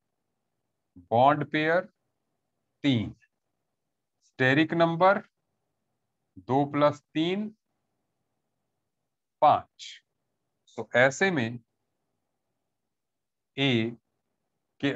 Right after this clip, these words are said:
अराउंड बी, बी and बी और साथ में दो लोन पेयर,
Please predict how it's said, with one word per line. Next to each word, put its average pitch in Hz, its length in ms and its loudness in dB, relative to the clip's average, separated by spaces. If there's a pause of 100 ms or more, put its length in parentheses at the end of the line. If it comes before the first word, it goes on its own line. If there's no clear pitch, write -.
(140)
अराउंड 113 520 0 (3500)
बी, 98 480 -2 (1700)
बी 98 540 -4 (1500)
and 151 400 2
बी 123 340 -4 (720)
और 113 180 2
साथ 110 420 0
में 139 200 -4 (1200)
दो 123 280 0
लोन 95 340 -4 (100)
पेयर, 76 240 -20